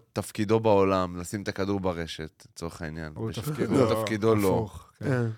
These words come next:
Speaker 1: והוא מציל אותו שהוא כאילו ב-, בצד השני של המגרש, והוא מבקיע בשבילו שהוא בצד השני של המגרש.
Speaker 2: כן, כן. והם רחוקים
Speaker 1: והם
Speaker 2: גם ב-, תוך
Speaker 1: רחוקים
Speaker 2: כדי
Speaker 1: פיזית
Speaker 2: המשחק.
Speaker 1: תמיד, וזה חיבור
Speaker 2: כן.
Speaker 1: שהוא,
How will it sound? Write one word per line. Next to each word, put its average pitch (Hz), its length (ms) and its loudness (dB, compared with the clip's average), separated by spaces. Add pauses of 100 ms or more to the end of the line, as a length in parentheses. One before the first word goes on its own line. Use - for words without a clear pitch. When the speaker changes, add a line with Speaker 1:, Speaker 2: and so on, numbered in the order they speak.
(260)
Speaker 1:
והוא 104 520 2
מציל 107 360 -2
אותו 107 320 0
שהוא 98 460 -2
כאילו 95 260 -6
ב-, 87 140 -4
בצד 87 360 -4
השני 98 200 -4
של 107 140 -4
המגרש, 90 440 0
והוא 107 180 -2
מבקיע 110 360 -2
בשבילו 104 440 0
שהוא 101 160 -8
בצד 95 240 -4
השני 90 220 -8
של 95 140 -10
המגרש. 87 460 -8
Speaker 2:
כן, 90 140 -8
כן. 95 160 -14 (100)
והם 127 200 0
רחוקים 139 500 4
Speaker 1:
והם 151 80 2
Speaker 2:
גם 143 120 10
ב-, 139 60 4
תוך 135 140 4
Speaker 1:
רחוקים 139 360 6
Speaker 2:
כדי 147 180 12
Speaker 1:
פיזית 135 280 6
Speaker 2:
המשחק. 123 240 8
Speaker 1:
תמיד, 101 320 -2
וזה 92 200 -8
חיבור 110 500 -2
Speaker 2:
כן. 110 100 -6
Speaker 1:
שהוא, 101 880 -4